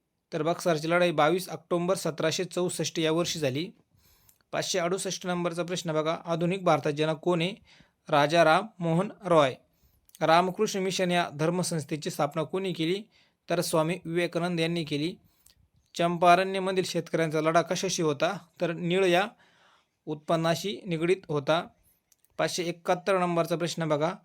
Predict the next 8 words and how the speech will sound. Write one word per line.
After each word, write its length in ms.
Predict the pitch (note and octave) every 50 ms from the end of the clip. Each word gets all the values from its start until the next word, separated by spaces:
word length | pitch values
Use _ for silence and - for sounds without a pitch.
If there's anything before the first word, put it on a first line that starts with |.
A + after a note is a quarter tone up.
| _ _ -
आकाशवाणी 540 | E3 D#3 D#3 - F#3+ F#3 F3+ F3+ F3+ F#3 G3
ही 120 | F3 F3+
कविता 340 | F3+ - D#3+ D#3+ D3+ E3 F3
कोणी 340 | E3+ - F3+ F3+ F3+ F3+ E3
लिहिली? 280 | F3 F3 D#3+ C3 D3 - - _ _ _ _ _ _ - -
तर 100 | E3+ D3
ही 160 | D#3 G3+ - -
रवींद्रनाथ 520 | F3+ E3+ E3+ E3+ D#3+ D#3 D3+ E3 E3+ F#3